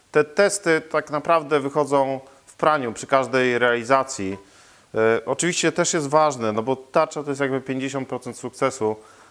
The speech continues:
drugie pięćdziesiąt to jest ukośnica. Jeżeli wybierzemy najtańszą ukośnicę, jaka jest na rynku,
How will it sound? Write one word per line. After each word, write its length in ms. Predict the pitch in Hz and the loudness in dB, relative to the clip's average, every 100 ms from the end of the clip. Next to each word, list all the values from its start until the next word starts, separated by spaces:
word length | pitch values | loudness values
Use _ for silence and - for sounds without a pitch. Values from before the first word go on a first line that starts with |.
| - | -12
drugie 320 | 113 131 127 | -4 0 0
pięćdziesiąt 480 | 127 120 120 120 113 | -2 -4 -4 -6 -2
to 60 | 113 | 0
jest 420 | 110 110 - - _ _ | 2 0 -8 -20 _ _
ukośnica. 720 | 113 131 139 123 - 104 110 - _ - | -4 -4 -4 -6 0 0 -2 -10 _ -10
Jeżeli 300 | 113 120 123 | -6 -2 -2
wybierzemy 480 | 123 123 120 123 120 | 0 -2 0 -2 -2
najtańszą 540 | 117 113 131 127 - | -2 0 0 -2 -6
ukośnicę, 460 | 110 113 113 104 110 | -8 -8 -8 -4 0
jaka 380 | 104 101 104 104 | 0 0 -2 0
jest 220 | 104 107 | -4 -4
na 160 | 98 | -2
rynku, 440 | 104 113 110 101 | 0 -2 -2 -4